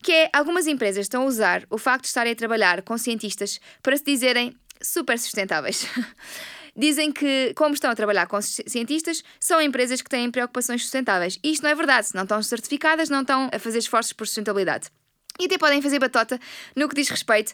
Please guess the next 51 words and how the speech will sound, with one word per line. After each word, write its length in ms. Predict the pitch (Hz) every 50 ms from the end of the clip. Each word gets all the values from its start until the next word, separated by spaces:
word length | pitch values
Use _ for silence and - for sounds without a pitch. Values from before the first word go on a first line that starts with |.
| - - - - -
à 160 | - - 247
sustentabilidade 640 | 285 - - 285 269 269 262 240 226 202 196 190 196
do 60 | 202 214
óleo 120 | 208 208
de 40 | 202
palma. 260 | - 175 165 175 175
Por 120 | - 208
exemplo, 340 | 214 196 220 226 226 220 226
a 40 | 208
Wilmar, 420 | 202 208 208 202 202 208 247 269
que 100 | - 220
é 40 | 190
uma 140 | 185 190 190
das 140 | 190 196 190
grandes, 420 | - 214 208 196 196 190 - - - - - - _
eh, 200 | - 196 196 196
trade 400 | 196 - 247 240 226 214 196 -
companies 520 | - 214 202 202 196 190 190 180 190 208
de, 300 | 190 190 196 190 185 180
de 260 | 180 180 190 202 202 190
óleo 200 | 185 185 190 190
de 40 |
palma, 300 | - 226 214 208 226 240 - - - -
foi 220 | - - 247 262
acusada 400 | 262 262 - 254 233 214 214 214
de 60 | 226 220
comprar 320 | 233 220 220 220 214 208
óleo 180 | 208 208 208 208
de 60 | -
palma 280 | 208 202 202 208 214 - -
a 20 |
empresas 400 | 220 220 208 214 214 208 214 214
que 140 | - - 254
desflorestaram. 640 | 208 - - - 226 214 - - 202 165 147 156 156 -
Entretanto, 480 | - 226 240 - 311 262 226 202 - - - - - - -
esta 220 | - 202 - 226
empresa 420 | 220 214 233 226 214 196 196 185
já 340 | 190 214 226 214 202 180 - -
avançou, 560 | - 196 190 190 190 190 - 220 220 254 349 330 - - -
já 200 | - - 220 214
criou 260 | 220 254 233 233 226
um 60 | 226 226
sistema 280 | - - 233 214 208
de 60 | 196
monitorização 680 | 202 208 214 208 196 214 196 202 202 208 202 - 208 190
muito 200 | 196 214 220 196
mais 160 | 202 196 190 196
apertado. 440 | 190 - - - 180 175 208 -
Portanto, 240 | - - 190 180 -
lembrem-se 340 | 208 208 202 196 202 196 -
que 100 | -